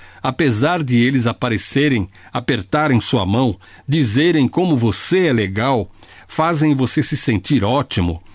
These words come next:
e você não faz o que diz, você continua fazendo isso, e você precisa atender ao dever para o qual Deus o chamou. Segunda coisa, a primeira foi um comando. A segunda coisa em seu relacionamento com a igreja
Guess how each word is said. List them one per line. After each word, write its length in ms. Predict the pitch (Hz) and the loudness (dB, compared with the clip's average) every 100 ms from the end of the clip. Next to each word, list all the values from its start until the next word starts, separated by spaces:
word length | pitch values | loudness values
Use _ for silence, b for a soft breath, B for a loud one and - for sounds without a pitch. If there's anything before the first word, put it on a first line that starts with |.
| B B - | B B -4
e 80 | |
você 260 | 175 175 202 | 0 0 0
não 160 | 190 147 | 0 0
faz 400 | - 165 175 131 | 0 0 2 0
o 60 | |
que 140 | 135 104 | -2 -4
diz, 480 | 98 170 127 - B B B | 0 0 -2 -6 B B B
você 300 | 127 131 - | -2 0 0
continua 560 | 175 180 - 143 160 185 | 0 -2 2 2 2 2
fazendo 580 | - 160 104 175 143 107 | 0 -2 0 0 2 2
isso, 400 | 160 - 98 80 B B B | 0 -2 -8 -12 B B B
e 80 | 143 | 2
você 300 | 151 143 180 | 2 0 -2
precisa 720 | 165 131 - 165 180 127 147 | 0 -2 -2 0 0 2 -2
atender 680 | 156 147 170 123 107 175 180 | -2 -2 0 2 2 2 2
ao 100 | 147 | 2
dever 500 | 131 101 95 143 151 B B | 2 0 0 0 -2 B B
para 160 | - 156 | -2 -2
o 60 | |
qual 220 | - 170 143 | 0 0 0
Deus 420 | 104 185 196 127 | 0 2 2 0
o 40 | |
chamou. 440 | 123 - 95 98 85 - - B B B | -2 -2 0 -2 -4 -12 -20 B B B
Segunda 380 | B 233 208 208 | B -2 2 0
coisa, 460 | - 120 95 87 85 B B B | 0 0 0 -2 -10 B B B
a 120 | - | -6
primeira 500 | 151 196 165 151 185 | -2 2 4 4 2
foi 260 | 175 170 160 | 0 0 2
um 100 | 175 | 2
comando. 640 | 160 180 127 123 95 90 b b b | 2 2 2 2 0 -4 b b b
A 80 | 147 | -6
segunda 480 | - 170 220 226 | -2 0 2 2
coisa 440 | - 139 160 117 95 | 0 2 2 2 0
em 80 | 95 | -2
seu 240 | - 185 | 0 2
relacionamento 760 | 117 107 - 131 95 107 127 - | 2 -2 0 0 2 0 0 -2
com 140 | 117 | -2
a 60 | 95 | -2
igreja 520 | 101 147 139 92 | 0 2 2 0